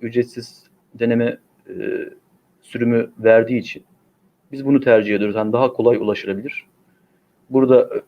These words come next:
öğrenip eğer ileride lisans satın alıp almak istemediğini daha, kendisi daha iyi karar verebilir diye düşünüyoruz. Bu konuda ilerleyip iler-, ilerlemeyecek konusunda daha iyi karar verebilir diye düşünüyoruz. Ve bunun haricinde hemen hemen,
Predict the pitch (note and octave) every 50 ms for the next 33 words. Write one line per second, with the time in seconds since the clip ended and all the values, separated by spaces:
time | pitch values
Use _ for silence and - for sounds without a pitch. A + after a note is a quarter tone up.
0 | _ - C3+ B2+ B2+ B2 A#2 A2+ C#3+ C#3 _ - - _ _ _ _ _ - C3
1 | B2 A#2+ B2 B2 B2 B2 A#2+ A#2 A#2 A#2+ A#2+ A#2+ - - A#2+ A#2 A#2 - A#2+ A#2
2 | A2 - - - - _ _ _ _ _ - _ _ _ _ _ _ _ _ -
3 | A#2 - - A#2+ A2 A2 - A#2 A2+ G#2+ A2 G#2+ A2 - - - - A2+ A2 G#2+
4 | G2+ G#2 G2+ B2 D3+ D3 - _ _ _ _ _ - A#2+ A#2+ A#2+ A#2 - - A#2
5 | A2 A2 G#2+ - - A#2+ A2+ A2 A2+ - A#2 A2 A2+ A2 A2 A2 A2 A2 A2 A2
6 | A2 G#2+ G#2 G2 G2 - - - C#3+ - - - _ - _ _ _ _ _ _
7 | _ _ _ _ _ _ _ _ _ _ _ _ _ _ _ _ _ _ - A2+
8 | A#2 A#2 G#2+ - - - A2+ A2+ A2 A2 A2+ A2 A2 A2 G#2+ G#2+ A2 A2 - A2+
9 | A2 G#2+ - _ - A2+ A2 G#2+ G#2+ A2 A2 G#2 G#2 G2 G2 - G2+ G2+ G2 -
10 | - A2+ C3 C#3 - _ _ _ _ _ - A2+ A2 A2 A2 G#2+ A2+ A2+ A2+ A2+
11 | A2 A2+ A2 A2 G#2+ A2 G#2+ G2+ G2 - - A#2+ B2+ C3+ _ _ - B2+ B2 C3
12 | B2+ B2+ B2 A#2+ A#2+ A#2 A2+ A#2+ A#2+ C3+ C#3+ C#3+ C#3+ - - C3 C3 B2 A#2+ A#2
13 | B2 B2+ B2+